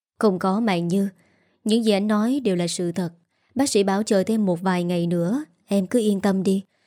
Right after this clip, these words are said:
Khi nào có kết quả rồi anh sẽ báo cho em."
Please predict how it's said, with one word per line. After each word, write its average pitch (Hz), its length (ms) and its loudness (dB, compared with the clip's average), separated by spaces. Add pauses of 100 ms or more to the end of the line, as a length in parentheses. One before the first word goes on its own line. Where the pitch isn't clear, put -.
(140)
Khi 247 120 2
nào 202 180 2
có 269 180 0
kết 330 200 -2
quả 185 300 0
rồi 170 400 0
anh 220 120 0
sẽ 196 180 -4
báo 202 260 -2
cho 208 140 -2
em." 196 200 -2